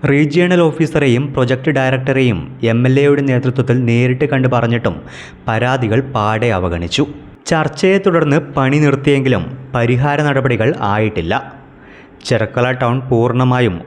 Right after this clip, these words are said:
ഒന്നര മീറ്റർ താഴ്ത്തുക എന്നതായിരുന്നു ഹൈവേ അധികൃതരുടെ ആദ്യ തീരുമാനം. കുഴിച്ചെടുത്ത ഏതാണ്ട് നൂറ് മീറ്റർ പിന്നീട് മണ്ണിട്ട് നികത്തി ടാറിട്ട് നന്നാക്കിയിരുന്നു. അതിനടിയിലാണ് നേരത്തെ ഉണ്ടായിരുന്ന രണ്ട് മീറ്റർ വ്യാപ്തിയുള്ള ഓവുചാലുള്ളത്.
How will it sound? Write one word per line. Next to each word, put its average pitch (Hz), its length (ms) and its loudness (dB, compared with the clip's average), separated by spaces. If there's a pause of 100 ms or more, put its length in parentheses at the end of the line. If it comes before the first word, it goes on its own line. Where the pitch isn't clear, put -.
ഒന്നര 117 340 0
മീറ്റർ 127 300 0 (120)
താഴ്ത്തുക 120 480 0
എന്നതായിരുന്നു 120 640 0 (420)
ഹൈവേ 123 400 0
അധികൃതരുടെ 120 580 0 (120)
ആദ്യ 110 400 0
തീരുമാനം. 90 440 -2 (280)
കുഴിച്ചെടുത്ത 175 680 2 (240)
ഏതാണ്ട് 143 320 2 (120)
നൂറ് 135 340 4
മീറ്റർ 139 260 0
പിന്നീട് 127 420 2 (120)
മണ്ണിട്ട് 135 460 0
നികത്തി 120 340 0 (140)
ടാറിട്ട് 123 520 -2
നന്നാക്കിയിരുന്നു. 107 800 -2 (640)
അതിനടിയിലാണ് 123 800 2 (160)
നേരത്തെ 113 400 0
ഉണ്ടായിരുന്ന 110 540 0
രണ്ട് 117 400 0
മീറ്റർ 120 340 0
വ്യാപ്തിയുള്ള 107 640 0 (220)
ഓവുചാലുള്ളത്. 101 800 0